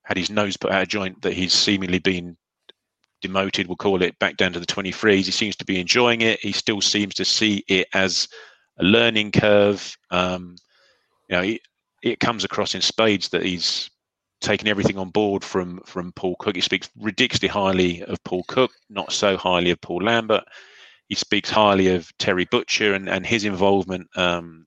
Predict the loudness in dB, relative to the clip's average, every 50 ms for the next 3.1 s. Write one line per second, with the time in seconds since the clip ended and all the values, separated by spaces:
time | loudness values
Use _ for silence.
0 | _ -10 -8 -8 -6 -6 -4 -4 -2 -2 0 0 2 4 4 4 4 4 2 2
1 | 2 2 0 -4 -12 -20 -20 _ _ _ _ _ _ -2 0 2 2 0 0 0
2 | -2 0 0 -2 -2 -2 -4 -2 0 2 4 4 2 2 0 -2 -2 -2 -4 -6
3 | -8